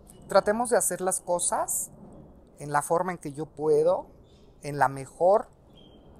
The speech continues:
actitud que yo pueda mostrar y disfrutar el resultado. Vivamos en el momento de disfrute, vivamos en ese momento de enfoque,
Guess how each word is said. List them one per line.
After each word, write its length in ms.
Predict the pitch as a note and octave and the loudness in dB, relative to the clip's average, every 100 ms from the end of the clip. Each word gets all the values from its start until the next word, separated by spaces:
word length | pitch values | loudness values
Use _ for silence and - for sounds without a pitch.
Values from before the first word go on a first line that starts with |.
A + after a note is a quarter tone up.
| - | 0
actitud 800 | D#3 - - D#3 - G#3+ A3 G#3 - | 0 0 -16 -16 -8 -4 -4 -6 -12
que 100 | D3+ | -16
yo 140 | C#3+ D#3+ | -14 -8
pueda 300 | - D#3+ D#3+ | -2 0 0
mostrar 560 | F3 F#3+ - A3 A#3 - _ _ _ _ _ _ - - | -2 -8 -2 0 0 -8 _ _ _ _ _ _ -20 -12
y 300 | G#3 A#3+ - _ _ _ _ - | -10 -12 -16 _ _ _ _ -16
disfrutar 520 | F3+ - G#3 - A3+ | -8 -8 -4 2 2
el 100 | A#3 | 2
resultado. 720 | A3+ G#3 G#3 - G#3 F#3+ - - _ _ _ _ _ _ _ _ _ _ - D#3 | -6 -10 -14 -4 -2 0 -4 -16 _ _ _ _ _ _ _ _ _ _ -20 -12
Vivamos 840 | G3 F#3 G#3 G#3 A3 A#3+ - - - | 0 6 8 8 4 2 -2 -8 -10
en 260 | F3 F3 E3+ | -10 -8 -8
el 100 | F3 | -4
momento 840 | E3+ E3+ G3+ G#3+ G3 - G#3+ - | -4 -2 -2 -4 -6 -4 -4 -4
de 140 | F3+ E3 | -10 -8
disfrute, 760 | D#3 - F#3+ G3 F#3+ - B2+ _ _ _ _ _ _ | -8 -8 -8 -10 -12 -14 -16 _ _ _ _ _ _
vivamos 680 | D3+ F3+ F3+ F3+ F3+ - - | -14 -2 4 4 4 -2 -4
en 120 | G3 | -6
ese 180 | F3+ - | -10 -10
momento 460 | F3+ E3 D#3+ D#3+ F#3+ | -8 -8 -8 -8 -6
de 80 | D#3+ | -6
enfoque, 760 | D3 - E3 E3 - G#2+ | -10 0 4 4 2 -20